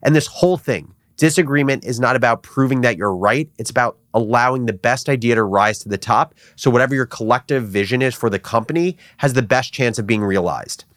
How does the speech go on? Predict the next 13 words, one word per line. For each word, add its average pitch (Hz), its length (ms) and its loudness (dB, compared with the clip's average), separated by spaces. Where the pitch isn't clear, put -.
And 131 120 0
step 170 240 2
number 170 200 2
six, - 520 -2
stop - 360 -2
thinking, 147 600 0
start 113 420 -2
doing. 92 320 0
If 135 120 0
you 127 100 4
have 107 120 0
reached 139 320 0
agreement, 131 480 0